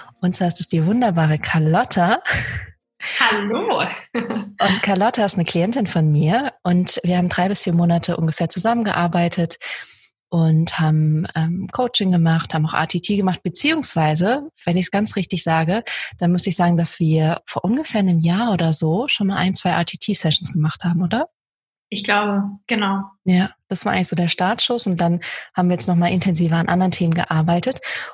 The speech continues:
Speaker 1: und genau darüber werden wir heute sprechen und ihr werdet so einen kleinen Einblick kriegen in die Arbeit und auch in die Veränderungen, die Carlotta durchlaufen ist.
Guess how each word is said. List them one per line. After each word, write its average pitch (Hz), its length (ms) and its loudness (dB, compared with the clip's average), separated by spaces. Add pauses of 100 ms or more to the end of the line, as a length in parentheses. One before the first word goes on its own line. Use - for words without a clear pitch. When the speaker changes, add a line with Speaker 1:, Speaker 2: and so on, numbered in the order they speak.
Speaker 1:
und 190 400 -2 (120)
genau 180 320 2
darüber 185 300 0
werden 175 200 2
wir 170 80 2
heute 170 160 0
sprechen 240 420 0
und 185 100 0
ihr 180 120 0
werdet 170 240 0
so - 80 2
einen 165 80 0
kleinen 175 240 0
Einblick 196 380 0
kriegen 170 540 0
in 170 120 0
die 180 160 -2
Arbeit 170 560 2
und - 100 -6
auch - 320 -4
in 170 140 0
die 165 80 0
Veränderungen, 185 500 0
die 175 140 -2
Carlotta 170 340 0
durchlaufen 165 480 0
ist. - 260 -4